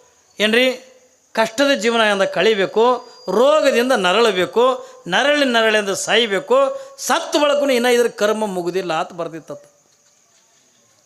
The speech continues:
ಅರ್ಥ ಆಯ್ತಾನೆ ನಿಮಗೆ? ಹಣೆ ಬರ ನೋಡ್ರಿ. ಅಂದ್ರೆ ಹಿಂದಿನ ಜನ್ಮದ ಮೇಲೆ ಹೆಂಗೆ ಬರ್ತದ? ಏನದು ಬರ್ದಿತ್ತು ಅದ್ರ ಮೇಲೆ? ಬಡತನ ಮನೆತನದಾಗ ಹುಟ್ಟಬೇಕು,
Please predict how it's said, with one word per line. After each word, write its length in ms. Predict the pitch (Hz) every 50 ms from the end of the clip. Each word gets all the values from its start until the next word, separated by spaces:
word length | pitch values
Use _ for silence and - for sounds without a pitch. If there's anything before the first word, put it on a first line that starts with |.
| _ _ _ _ _ _ _ _ _ _ _ _ _ _ _ _ -
ಅರ್ಥ 200 | 160 190 190 190
ಆಯ್ತಾನೆ 280 | 214 208 - 220 220 240
ನಿಮಗೆ? 400 | 240 202 165 135 123 117 156 _ _ _ _ _ _ _ _ _ _ -
ಹಣೆ 140 | 170 202 220
ಬರ 160 | 208 220 220
ನೋಡ್ರಿ. 400 | 214 214 220 220 190 160 139 131 - - - _ _ _ _ _ _ _ _ _ _ -
ಅಂದ್ರೆ 180 | 208 233 220
ಹಿಂದಿನ 260 | 190 202 202 208 233 226
ಜನ್ಮದ 340 | 190 214 220 220 233 220
ಮೇಲೆ 220 | 220 220 226 220 208
ಹೆಂಗೆ 220 | 202 220 226 220
ಬರ್ತದ? 320 | 214 220 220 - 214 180 165 180 214 247 262 262 254 254 - - - - _ _ - -
ಏನದು 320 | 196 233 247 254 240 220
ಬರ್ದಿತ್ತು 360 | 220 233 233 214 233 220 233
ಅದ್ರ 140 | 226 214 220
ಮೇಲೆ? 400 | 220 214 208 214 214 233 - 214
ಬಡತನ 360 | 170 175 175 185 - 220 226
ಮನೆತನದಾಗ 460 | 226 226 226 226 220 233 226 226 233 208
ಹುಟ್ಟಬೇಕು, 560 | 208 226 202 226 214 220 202 - 143 123